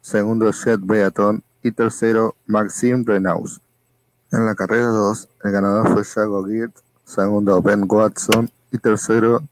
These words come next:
Thibault Benistant. Ahora los podios del M X G P. El ganador de la carrera uno fue Jeremy Seewer,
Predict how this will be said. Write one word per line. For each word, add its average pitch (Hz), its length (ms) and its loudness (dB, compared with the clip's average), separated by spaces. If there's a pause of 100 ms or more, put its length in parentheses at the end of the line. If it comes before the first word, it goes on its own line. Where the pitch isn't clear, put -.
(120)
Thibault 110 640 2
Benistant. 92 640 -4 (1000)
Ahora 113 300 -2
los 98 140 -2
podios 107 360 -2
del 95 240 -4
M 104 280 -2
X - 320 -8
G 85 80 -4
P. - 300 -8 (340)
El 113 100 0
ganador 113 320 0
de 123 80 0
la 117 120 0
carrera 101 340 0
uno 107 260 -2
fue 101 220 -2
Jeremy 104 360 -2
Seewer, 110 540 0